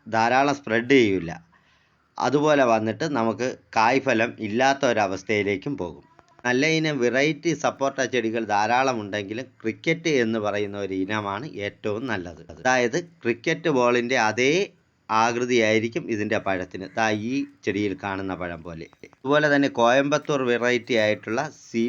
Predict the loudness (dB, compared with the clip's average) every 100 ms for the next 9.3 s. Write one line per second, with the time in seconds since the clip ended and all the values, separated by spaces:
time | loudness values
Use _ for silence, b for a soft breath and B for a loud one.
0 | 2 2 2 0 0 -2 -6 -10 -6 -2
1 | 0 0 -2 -2 -2 -2 -6 -12 -20 _
2 | _ 0 4 4 6 4 4 4 2 2
3 | 2 6 6 6 2 0 -2 2 4 6
4 | 6 4 2 0 -4 -6 -2 0 0 0
5 | 0 4 4 4 2 0 -6 -4 -2 0
6 | 2 2 4 4 6 6 6 6 4 4
7 | 2 2 0 0 -2 -8 -18 -20 _ 0
8 | 2 4 2 2 0 0 0 0 -2 -2
9 | 0 0